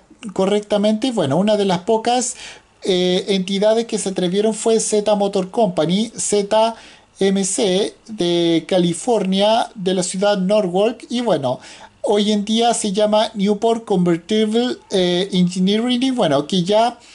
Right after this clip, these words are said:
era conocida por sus magníficas, eh, conversiones descapotables hechas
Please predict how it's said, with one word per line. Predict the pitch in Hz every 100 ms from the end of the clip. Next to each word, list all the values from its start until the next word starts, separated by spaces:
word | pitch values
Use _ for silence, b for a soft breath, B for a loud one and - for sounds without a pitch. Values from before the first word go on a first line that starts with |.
| B B B B B -
era | 214 220 220
conocida | 220 202 180 226 220
por | 220 202
sus | 208
magníficas, | 190 180 190 190 214 214 220 226 - -
eh, | 185 180
conversiones | 190 185 175 214 214 214
descapotables | 202 196 190 190 202 208 214
hechas | 214 220 -